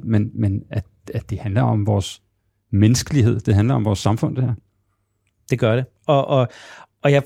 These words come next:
Speaker 2: føler bare trang til at sige, at et eller andet sted satte I jo mig en opgave, der hed at kigge på det her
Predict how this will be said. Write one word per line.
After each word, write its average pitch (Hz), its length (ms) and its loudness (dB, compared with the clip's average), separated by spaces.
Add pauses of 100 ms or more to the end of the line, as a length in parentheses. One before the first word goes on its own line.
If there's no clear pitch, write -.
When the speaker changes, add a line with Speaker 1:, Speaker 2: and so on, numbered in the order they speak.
Speaker 2:
føler 143 280 0
bare 131 160 4
trang - 280 -4
til 147 80 -2
at 135 80 0
sige, 139 180 -2
at 135 40 0
et - 20 0
eller 131 140 0
andet 135 120 0
sted 139 280 -2 (120)
satte 127 380 -2
I 127 40 -6
jo 135 100 -2
mig 120 200 2
en 131 80 0
opgave, 110 600 0
der 113 80 2
hed 127 220 -2 (240)
at 123 160 -2
kigge - 240 -4
på 143 80 -2
det 127 180 -2
her 120 240 -2